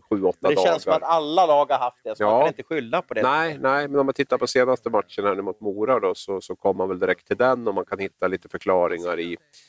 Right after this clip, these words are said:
Speaker 1: i, eh, att man kanske var lite, inte riktigt inne i, i, i matchtempo och sådär. Eh, Fredrik Andersson borta, Wessel borta, målvaktsstrul hela säsongen i stort sett. Det tror jag väl är en ganska stor anledning med, med just det här med målvaktsbiten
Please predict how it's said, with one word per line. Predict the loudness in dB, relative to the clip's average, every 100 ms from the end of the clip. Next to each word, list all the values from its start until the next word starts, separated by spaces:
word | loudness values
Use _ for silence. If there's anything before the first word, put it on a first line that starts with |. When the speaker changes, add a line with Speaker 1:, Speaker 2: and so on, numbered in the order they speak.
| _ -20 _
Speaker 1:
i, | -6 -2 4 6
eh, | 6 4 4
att | 2 0
man | -2
kanske | -2 -4 -2 -4 -4
var | 0 0
lite, | 0 -6 -8 -2 2 2
inte | 2 -4
riktigt | -6 -8 -10
inne | -8 -6 -6
i, |
i, | -10 -14 -20 _ -20
i |
matchtempo | -12 -12 -6 -2 -2 -2 -2
och | -2
sådär. | 0 2 4 4 2
Eh, | 0 -6 _ _ _ _ _ _ _ _
Fredrik | 2 4
Andersson | 0 0 -2 0
borta, | 2 0 _ 2
Wessel | 4 2 0 -2
borta, | 2 -2 -2 0 0 0 _ _ _ _ _
målvaktsstrul | 2 4 2 -2 0 2 4 2
hela | 0 0
säsongen | -4 0 2 2 2 0 0 -10 _
i |
stort | -10 -8 -4
sett. | 0 0 -2
Det | -8 2 2
tror | 4 2
jag |
väl | 4
är | 2
en | 2
ganska | -2 -4
stor | -4 0 2
anledning | 2 2 0 -2 -4
med, | -6 -10
med | -10
just | -14 -10
det | -8
här |
med | -6
målvaktsbiten | -4 -2 -4 -6 -10 -10 -10